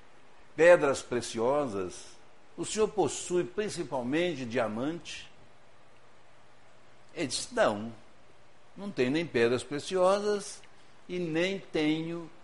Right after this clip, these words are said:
diamante." "O senhor conhece diamante?" "Não, nunca vi um diamante." "Desculpe,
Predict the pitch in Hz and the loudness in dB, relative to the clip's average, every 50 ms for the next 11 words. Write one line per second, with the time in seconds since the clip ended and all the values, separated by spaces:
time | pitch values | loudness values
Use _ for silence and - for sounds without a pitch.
0 | - - - 151 151 147 165 175 175 160 131 117 117 113 - - - - - - | -18 -16 -14 -12 -10 -8 -6 -6 -4 -2 -2 -2 -2 -4 -6 -10 -14 -14 -16 -16
1 | - - - - - - - - - - - - - - - - - - - - | -18 -18 -18 -18 -20 -20 -20 -20 -20 -20 -20 -20 -20 -20 -20 -20 -18 -18 -18 -18
2 | - - - - - - - - - - - - - - - - - 160 - 220 | -18 -18 -18 -18 -18 -18 -18 -18 -18 -18 -18 -18 -18 -18 -14 -10 -6 2 4 4
3 | 214 175 196 170 160 180 202 214 190 127 139 127 135 139 139 135 143 160 185 202 | 4 4 4 6 8 8 8 8 6 4 0 0 0 2 2 2 2 0 0 -4
4 | 185 - - - - - - - - - - - - - - - - - 208 208 | -6 -10 -12 -14 -16 -16 -16 -18 -18 -18 -18 -18 -18 -18 -18 -18 -14 -6 -2 0
5 | 165 151 156 156 151 160 175 214 233 226 - 233 233 226 135 117 123 127 127 120 | 2 2 2 0 -2 -4 -6 -6 -8 -8 -8 -8 -8 -8 -6 -6 -4 -4 -2 -2
6 | 117 117 110 101 95 92 92 98 95 - - - - - - - - - - - | 0 -2 -2 -2 -4 -6 -8 -10 -10 -14 -16 -16 -18 -18 -18 -18 -18 -18 -18 -20
7 | - - - - - - - - - - - - - - - - - - - - | -20 -20 -18 -18 -18 -18 -18 -18 -18 -20 -20 -20 -20 -18 -18 -18 -18 -18 -18 -18
8 | - - - - - - - - - - - - - - - - - - - - | -18 -18 -18 -18 -18 -18 -18 -18 -18 -18 -18 -18 -18 -18 -18 -18 -18 -18 -18 -18
9 | - - - - - - - - - - - - - - - - - - - - | -18 -18 -18 -18 -18 -18 -18 -18 -18 -18 -18 -18 -18 -18 -18 -18 -18 -18 -18 -18
10 | - - - - - - - - - - - - - 139 151 147 - - - - | -18 -18 -18 -18 -18 -18 -18 -18 -18 -18 -18 -12 -6 -2 0 0 0 0 2 4
11 | 143 151 147 - - | 4 4 4 2 -4